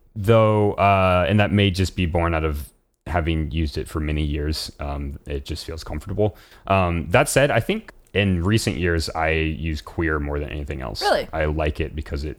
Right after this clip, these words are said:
Speaker 1: it, it is a useful catch-all.
Speaker 2: Yes.
Speaker 1: Um, and doesn't really require, <laughs> like, any further def-, definition, you know?
Speaker 2: Yeah.
Speaker 1: Like, take that for what it is and let's move on.
Speaker 2: Yeah. I don't
Speaker 1: Um,
Speaker 2: normally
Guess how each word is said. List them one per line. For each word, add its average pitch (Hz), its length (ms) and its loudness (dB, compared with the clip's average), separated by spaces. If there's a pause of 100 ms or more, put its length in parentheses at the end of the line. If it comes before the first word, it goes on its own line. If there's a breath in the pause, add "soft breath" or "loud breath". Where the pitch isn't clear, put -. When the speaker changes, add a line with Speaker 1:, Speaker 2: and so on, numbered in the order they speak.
(120)
Speaker 1:
it, 76 180 -6 (100)
it 78 160 -2
is 73 100 -4
a 78 60 -4
useful 78 480 -4
catch-all. 76 800 -2
Speaker 2:
Yes. - 580 -8
Speaker 1:
Um, 71 520 -4 (120)
and 78 160 -2
doesn't 78 240 -2
really 78 240 -2
require, 73 680 0 (140)
<laughs> 143 140 4
like, 156 380 2 (320 loud breath)
any 110 240 6
further 95 640 4 (260)
def-, - 240 2 (120)
definition, 82 680 2
you 87 100 0
know? 85 180 4
Speaker 2:
Yeah. 247 200 6
Speaker 1:
Like, 76 360 -4 (340 soft breath)
take 98 220 0
that 87 200 2
for 85 180 2
what 82 200 4
it 80 100 -2
is 76 600 0
and 73 400 0 (100)
let's 78 240 -6
move 76 240 -2
on. 73 360 -2 (180)
Speaker 2:
Yeah. 208 360 4 (160)
I 156 300 2
don't 269 120 2
Speaker 1:
Um, - 160 -6
Speaker 2:
normally 226 600 0